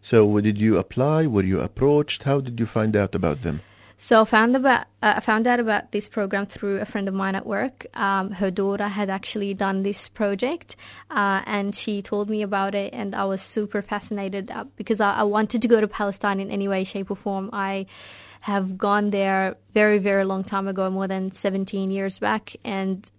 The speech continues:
Speaker 2: I,
Speaker 1: Before
Speaker 2: I
Speaker 1: you
Speaker 2: j-
Speaker 1: migrated to Australia?
Speaker 2: Yeah, before
Speaker 1: Mm.
Speaker 2: I even migrated to Australia. So I felt like this is an amazing way to go back and help Palestinians and, you know, people from my country. And,
Speaker 1: Mm.
Speaker 2: um, it, it was just an amazing thing. So I thought,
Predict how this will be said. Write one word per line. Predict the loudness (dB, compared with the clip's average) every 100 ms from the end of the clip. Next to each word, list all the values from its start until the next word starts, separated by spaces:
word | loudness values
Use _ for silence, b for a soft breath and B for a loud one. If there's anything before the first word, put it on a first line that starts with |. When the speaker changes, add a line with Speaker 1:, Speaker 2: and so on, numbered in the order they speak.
| _ _ _ _
Speaker 2:
I, | -2
Speaker 1:
Before | 4 6
Speaker 2:
I |
Speaker 1:
you | 6
Speaker 2:
j- | 4
Speaker 1:
migrated | 4 4 2 0 -2
to | -6
Australia? | -6 -4 -2 -2 -6 -10 0
Speaker 2:
Yeah, | 4 4 4 -2 -6 -4
before | 0 6 8 8
Speaker 1:
Mm. |
Speaker 2:
I | 6
even | 4 -2 -2
migrated | -2 -2 -4 -6
to | -6
Australia. | -6 -4 -6 -6
So | 0 2 4 2 -2
I | -8 -12
felt | -10 -2 0
like | 0 -2
this | -4 -6
is | -4
an | -2
amazing | -2 -2 -2 -2 -4 0
way | 0 0
to | -2 -4
go | -2 0
back | 0 0 -2
and |
help | -4 -4 -4 -10 B B B -4
Palestinians | 0 2 0 -2 0 0 -2 -4 -8 -8
and, | -4 -4 -6
you | -6 -4
know, | -4 -6 _ -8
people | -6 -4
from | -4 0
my | 0
country. | 0 -4 -4 -6 -8 -10
And, | -8 -2 2
Speaker 1:
Mm. | 4
Speaker 2:
um, | 4 0 -6 _
it, | -2 2
it |
was | 4 4
just | 2 2
an |
amazing | 2 0 0 -2
thing. | -2 -2 -2
So | 0
I | -2
thought, | 0 -2